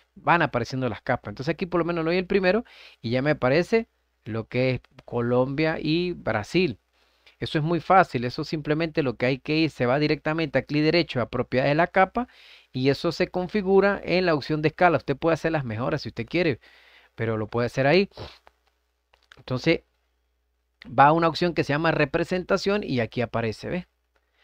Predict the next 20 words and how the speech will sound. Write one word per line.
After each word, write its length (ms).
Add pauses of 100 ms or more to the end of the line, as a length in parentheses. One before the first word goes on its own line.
(220)
Directamente. 760
A 160
este, 260
la 160
primera 300
capa 260
no 80
está 200
configurada, 720
pero 300
la 160
que 260
es 80
por 120
lo 80
menos 260
fronteras 640 (520)
y 140
límites 460
sí. 220